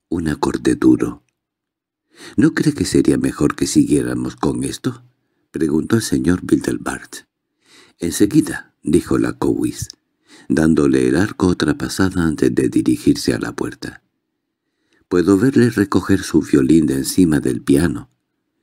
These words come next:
Él la vio y bajó el instrumento. "¿Has visto el retrato de Heine?". Sus dedos se agarraron con fuerza a los bordes agudos de la carpeta.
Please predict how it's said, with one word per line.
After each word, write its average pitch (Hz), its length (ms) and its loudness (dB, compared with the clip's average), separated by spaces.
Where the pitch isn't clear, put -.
Él 104 220 2
la 90 100 4
vio 101 360 2
y - 120 -4
bajó - 320 -2
el 76 120 2
instrumento. 58 760 -4
"¿Has 76 200 -4
visto 107 400 2
el 127 120 0
retrato - 600 0
de 65 320 0
Heine?". 139 520 0
Sus 85 240 2
dedos 90 340 2
se 98 100 -2
agarraron 85 580 0
con 69 160 0
fuerza 67 380 0
a - 20 2
los 87 220 -2
bordes 65 440 -2
agudos 67 500 0
de - 120 0
la 55 140 -2
carpeta. - 640 -4